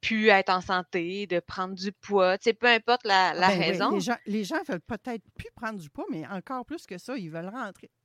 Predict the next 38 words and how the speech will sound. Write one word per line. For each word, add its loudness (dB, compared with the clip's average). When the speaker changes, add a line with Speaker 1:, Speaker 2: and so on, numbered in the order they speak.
Speaker 2:
dans -10
leur -10
maillot. -10
Speaker 1:
Oui, 6
Speaker 2:
Donc, 4
Speaker 1:
il -2
y 2
a 2
Speaker 2:
ils -4
veulent 0
Speaker 1:
ça -4
Speaker 2:
peut-être -6
Speaker 1:
aussi. 4
Speaker 2:
plus -8
en -4
perdre, -8
hein ? -12
Speaker 1:
Même, 0
c'est -6
ça, 2
en -2
perdre. 2
Donc 6
là, 6
je -4
me 0
suis -10
comme -4
dit, « 2
Hmm, -2
ça 0
va 2
être 0
un 4
bon 8
moment 4
pour 2
comment 8